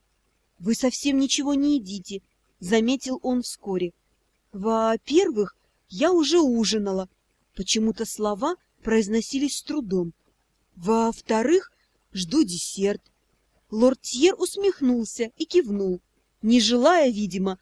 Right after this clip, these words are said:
вступать в дискуссию. Но едва он завершил с ужином, и я попыталась встать, чтобы убрать посуду и разложить мои пирожные и пирог, который к десерту принесли для директора,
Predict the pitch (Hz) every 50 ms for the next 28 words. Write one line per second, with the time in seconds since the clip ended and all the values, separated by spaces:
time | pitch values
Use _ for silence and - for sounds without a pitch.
0 | _ _ _ - - - 269 240 - 269 269 247 233 240 269 320 - - - -
1 | 190 175 - - - 170 170 165 - _ _ _ _ _ _ _ - 196 208 226
2 | 226 202 254 202 220 208 233 226 226 - - 233 214 208 180 202 226 233 247 -
3 | - - 277 277 254 - - 359 381 330 269 240 226 214 214 - _ _ _ _
4 | _ _ - 254 277 262 220 240 247 226 208 - 220 220 254 - 269 269 277 285
5 | - - - - 381 415 427 - - _ _ _ _ - - - 294 254 247 330
6 | 330 254 262 254 240 - - - 285 311 302 - - - 262 233 180 196 190 -
7 | 240 240 240 233 220 262 285 277 262 269 247 - 233 240 254 254 262 247 - 302
8 | 302 285 240 214 180 202 208 208 208 208 220 - 247 - 285 311 311 285 240 185
9 | - _ _ _ _ _ _ _ - 247 247 - 294 277 285 233 220 226 320 220
10 | - - 262 226 202 - - 214 - 247 262 269 302 311 - - 262 262 202 220
11 | 254 262 262 311 269 254 214 180 _ - 185 160